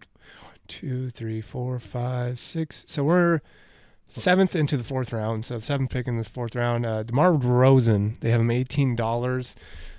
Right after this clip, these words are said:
DeRozan had actually a pretty good fantasy year last year. Obviously, he doesn't really get you any, uh, steals. Um, upped his, uh, upped his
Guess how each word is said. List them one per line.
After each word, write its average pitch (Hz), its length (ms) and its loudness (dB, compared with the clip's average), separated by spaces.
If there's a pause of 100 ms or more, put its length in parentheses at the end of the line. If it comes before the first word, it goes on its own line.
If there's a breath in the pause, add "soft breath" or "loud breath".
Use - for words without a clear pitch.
DeRozan 294 380 2
had 294 160 2
actually 190 300 0
a 127 80 0
pretty 202 340 -6
good 190 160 -2
fantasy 147 400 -4
year 127 260 -2
last 117 300 -4
year. 123 240 -2
Obviously, 147 400 -4
he 151 160 -2
doesn't 185 320 0
really 143 220 -2
get 131 140 -6
you 127 120 -4
any, 120 180 -2 (120)
uh, 113 180 -4
steals. 143 540 -4 (440 loud breath)
Um, 117 240 -4
upped 160 200 -6
his, 196 360 0
uh, 113 360 -2 (880 soft breath)
upped 170 220 -6
his 160 320 -10